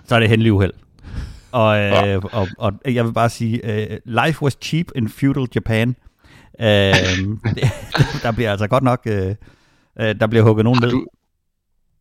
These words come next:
Speaker 2: har du det også lidt små dårligt over, når du bliver nødt til, eller du kommer til, eller, eller assassinater sådan en eller anden, der s-, bare står med en kost, eller, øh, i gang med at lave noget te, sådan en tjener-type der?
Speaker 1: Jamen, det er sjovt, ikke? Fordi der er jo, de skriver det der med, at hvis du slår civile ihjel, så bliver du desynchronized, altså så,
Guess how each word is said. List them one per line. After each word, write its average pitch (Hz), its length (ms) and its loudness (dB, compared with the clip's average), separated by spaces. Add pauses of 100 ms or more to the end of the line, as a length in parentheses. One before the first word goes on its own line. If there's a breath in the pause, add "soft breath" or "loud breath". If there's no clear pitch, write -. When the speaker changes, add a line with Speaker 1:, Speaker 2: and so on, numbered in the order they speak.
(140)
Speaker 2:
har 113 160 0
du 120 80 -6
det 127 120 2
også 123 200 0
lidt 131 160 0
små 123 200 2
dårligt 113 380 2
over, 107 200 4
når 101 200 0
du 101 220 -10
bliver 101 160 -2
nødt 110 220 -4
til, 110 140 -10
eller 95 160 -2
du 95 120 -10
kommer 95 400 -2
til, 113 400 0
eller, 92 300 2 (120)
eller 95 160 0 (160)
assassinater 101 680 -2
sådan 101 200 -8
en 98 60 -4
eller 95 180 -2
anden, 101 260 -6
der 98 120 -2
s-, - 200 -14
bare 95 120 0
står 104 200 -2
med 92 100 -2
en 90 80 -6
kost, - 380 -4
eller, 87 280 0 (360)
øh, 80 60 -2
i 90 40 -4
gang 98 160 -2
med 92 80 -4
at 90 60 -2
lave 95 120 2
noget 92 160 -2
te, 104 240 -2 (100)
sådan 101 180 -6
en 87 40 -10
tjener-type 98 880 -2
der? 87 160 2 (260 loud breath)
Speaker 1:
Jamen, 104 160 -2
det 110 60 2
er 101 40 2
sjovt, 135 260 -2
ikke? 139 100 -8
Fordi 120 160 -2
der 110 120 -4
er 107 60 -4
jo, 135 60 -2
de - 280 -6
skriver 151 200 -2
det 135 80 -4
der 123 60 0
med, 107 160 0
at 110 60 -2
hvis 101 120 -4
du 107 120 -8
slår 101 160 -2
civile 156 440 -4
ihjel, 113 220 0
så 135 100 -4
bliver 120 120 -2
du 107 60 -2
desynchronized, 95 720 -8
altså 87 180 -8
så, 95 140 -6